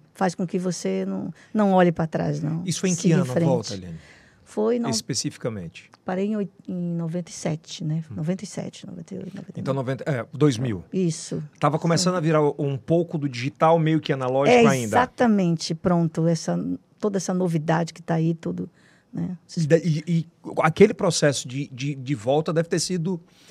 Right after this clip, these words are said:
Speaker 2: desafiador pra você.
Speaker 1: Desafiador, exatamente. Porque eu tinha que, é, me readaptar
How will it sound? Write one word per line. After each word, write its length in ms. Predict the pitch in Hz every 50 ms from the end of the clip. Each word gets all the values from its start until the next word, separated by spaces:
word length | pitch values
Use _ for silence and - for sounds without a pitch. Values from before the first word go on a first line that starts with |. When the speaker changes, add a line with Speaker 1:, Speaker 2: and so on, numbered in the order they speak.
| _ _ _
Speaker 2:
desafiador 840 | - 151 170 180 160 190 170 160 - 175 151 139 123 117 143 143 127
pra 180 | - 156 135
você. 340 | 127 131 127 - - - 147
Speaker 1:
Desafiador, 720 | 151 202 185 208 196 - 220 208 254 269 294 269 240 247 240 - _
exatamente. 680 | - 202 208 240 254 - 339 381 339 269 240 226 - - - _ _ _ _ -
Porque 260 | 208 180 - - 208
eu 60 | 202
tinha 180 | 196 - 208 202
que, 280 | - 220 208 196 196 196 - - - - - - - _ -
é, 720 | - 165 175 175 175 170 170 165 165 160 160 170 170 - -
me 120 | - 170 180
readaptar 800 | 156 160 233 240 226 226 226 - _ - 196 190 220 302 -